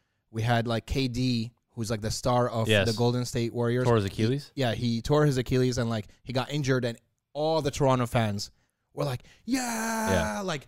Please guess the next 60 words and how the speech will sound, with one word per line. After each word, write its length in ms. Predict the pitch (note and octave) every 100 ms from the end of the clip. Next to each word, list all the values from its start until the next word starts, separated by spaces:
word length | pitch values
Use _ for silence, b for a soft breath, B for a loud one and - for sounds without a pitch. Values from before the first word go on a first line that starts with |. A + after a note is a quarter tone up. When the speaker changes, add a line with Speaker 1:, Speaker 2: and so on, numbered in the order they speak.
| -
Speaker 2:
Yeah. 220 | G2+ F2
Speaker 1:
it 40 | C#3+
was, 80 | C#3+
like, 80 |
such 220 | - D3+ D3
a 40 |
Speaker 2:
It 20 |
Speaker 1:
celebration. 440 | C#3+ C#3 B2+ C3+ B2
Speaker 2:
was 80 |
a 40 | A2+
big 140 | B2+
win. 340 | G#2 A2 C3 A#2+
I 80 | A2+
mean, 160 | A2 G#2
a-, 240 | G#2+ G2+
as 80 | A#2+
dark 240 | C3 C3+ A2+
as 80 |
it 80 | G#2+
is, 180 | B2 G2
it 40 |
was 60 | G2
a 40 |
big 200 | G2 A#2+
win 300 | G2+ A#2 A#2
'cause 80 | F#2+
he's 140 | A2 A2
such 160 | -
an 60 | G2
amazing 280 | G2 F2+ F2
player. 240 | A2 E2
Speaker 1:
Exactly. 320 | D3 C#3 C3
I 60 | C3+
felt 180 | F#3 F3+
like 100 | C3+
this 160 | D#3
is 80 | D#3
how 200 | C#3 B2+
this 220 | A#2 D#3 -
kinda 280 | E3 E3+
was, 280 | E3+ F#3 F#3+
where, 160 | C#3 B2+
like, 220 | A#2+ A2+
you, 260 | A#2+ B2 - _ _ -
in 80 | B2+
the 60 |
beginning, 320 | A#2+ B2 D#3 F3
you, 100 | D3
like, 160 | C3
celebrate, 340 | - C#3+ D#3 F3+
but 80 | C3+
then 80 | C3+
you're 80 | C3
like, 280 | A#2 G#2+ - _ _ _ _ _ -
"Wait, 120 | B2
but 180 | G#2 - A#2+
doesn't 220 | A#2+ C3
even 240 | A#2+ G#2+ G2
ma-, 140 | G#2
like, 340 | A#2 G2+ -